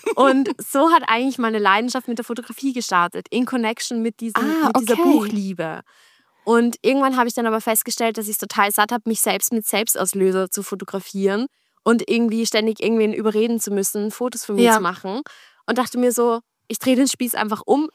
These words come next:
Speaker 1: ich mache die Fotos und hab dann einfach mal gestartet, hab meine Freundinnen überredet, dass ich sie fotografieren darf und so Pinterest-Boards und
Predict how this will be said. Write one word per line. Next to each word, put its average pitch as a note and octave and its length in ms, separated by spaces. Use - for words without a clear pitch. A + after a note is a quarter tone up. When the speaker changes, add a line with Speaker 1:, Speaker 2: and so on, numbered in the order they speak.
Speaker 1:
ich - 160
mache G#3 160
die - 140
Fotos G3 580
und A#3+ 580
hab - 180
dann B3 160
einfach A3+ 240
mal A3 160
gestartet, A3 760
hab B3 120
meine G3+ 180
Freundinnen C4+ 600
überredet, A#3+ 520
dass A3 160
ich B3+ 140
sie C4+ 140
fotografieren B3+ 600
darf A#3 340
und A3 200
so G#3 200
Pinterest-Boards A#3+ 920
und F#3+ 200